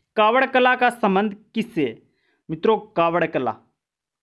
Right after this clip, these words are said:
तो काष्ठ चित्रण, चित्रण से, काष्ठ चित्रण से, और कावड़ कला कहाँ की प्रसिद्ध है मित्रों? बस्सी चित्तौड़गढ़ की, याद रख सकते हो।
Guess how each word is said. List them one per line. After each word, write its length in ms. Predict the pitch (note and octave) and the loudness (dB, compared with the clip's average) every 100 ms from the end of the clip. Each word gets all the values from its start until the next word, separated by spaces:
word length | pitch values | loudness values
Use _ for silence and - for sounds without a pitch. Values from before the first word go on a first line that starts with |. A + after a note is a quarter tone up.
| _ _ _ _ _ _ _ _ _ _ _ _ _ _ _ _ _ _ _ _ _ _ _ _ D#3+ | _ _ _ _ _ _ _ _ _ _ _ _ _ _ _ _ _ _ _ _ _ _ _ _ -4
तो 260 | D#3 - A3+ | -4 -4 0
काष्ठ 220 | A#3+ A#3+ | 0 -2
चित्रण, 760 | A#3 B3 A#3 A3+ A#3 A#3 A#3 - _ _ _ _ - | -4 -2 -2 0 0 0 -2 -8 _ _ _ _ -4
चित्रण 380 | G#3+ G#3+ G#3+ | -2 0 0
से, 200 | G3+ B2 A2+ _ _ _ | 0 -4 -8 _ _ _
काष्ठ 320 | G#3 A#3 A#3 D#4 D#4 - _ | 2 2 2 0 0 -6 _
चित्रण 340 | A3+ A#3 A#3+ A3 | -4 -2 -2 -2
से, 320 | D#3 A#2+ - _ _ _ D3 | -4 -6 -10 _ _ _ -6
और 140 | D3+ | -2
कावड़ 320 | G#3 A3 B3+ | 0 0 0
कला 220 | B3+ B3 | 0 0
कहाँ 220 | A#3 G3 G3 | 2 0 0
की 100 | A3 | -2
प्रसिद्ध 260 | G#3 A3+ | -2 -2
है 60 | A3 | -2
मित्रों? 280 | G#3+ B3 D#3+ _ D3+ D#3+ | 0 -2 -2 _ -6 -2
बस्सी 280 | B3+ B3 | -2 -2
चित्तौड़गढ़ 560 | A3+ G3+ F#3+ F3 D#3+ D3 | -2 -2 0 0 0 -2
की, 380 | - A2+ _ _ _ _ | -6 -12 _ _ _ _
याद 240 | C#3 D#3+ E3 | -2 0 0
रख 120 | F#3 | -4
सकते 260 | G3+ - | -6 -2
हो। 300 | C4 D4 - | -2 -2 -10